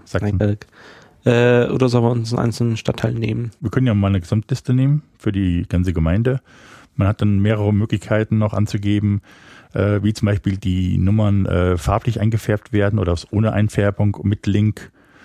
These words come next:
Speaker 1: Äh, oder, äh, zum Beispiel, wenn man ausdrucken möchte, dass man halt die geraden und die ungeraden Hausnummern in jeweils getrennten Zeilen haben möchte. Das ist einfach für in Richtung gedacht, äh, fürs Mappen auch eher. Ich hab dann rechts oben erstmal,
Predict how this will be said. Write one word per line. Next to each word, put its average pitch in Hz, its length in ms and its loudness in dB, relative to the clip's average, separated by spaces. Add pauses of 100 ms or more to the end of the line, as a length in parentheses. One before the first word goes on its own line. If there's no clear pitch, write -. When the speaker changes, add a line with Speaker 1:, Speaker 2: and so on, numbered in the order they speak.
(300)
Speaker 1:
Äh, 98 400 0 (300)
oder, 104 640 0
äh, 92 380 0
zum - 140 -4
Beispiel, 101 600 0
wenn 98 120 0
man 95 100 0
ausdrucken 110 400 -2
möchte, 101 280 0
dass 98 160 -2
man 98 140 2
halt 98 400 -2
die 98 180 0
geraden 101 340 0
und 101 120 0
die 95 60 -2
ungeraden 95 520 0
Hausnummern 101 420 0
in 95 400 0
jeweils 101 340 -2
getrennten 95 420 -2
Zeilen 101 340 0
haben 85 200 2
möchte. 85 280 0
Das 90 200 -2
ist 95 120 -8
einfach 98 340 -2
für 107 440 0 (640)
in 104 160 0
Richtung 95 240 0
gedacht, 95 360 0
äh, 98 100 2
fürs 113 320 -2
Mappen 98 320 0
auch - 400 -4 (280)
eher. 85 420 0 (1300)
Ich - 80 -8
hab 107 120 -2
dann 110 140 2
rechts 104 200 0
oben 113 220 0
erstmal, 104 360 0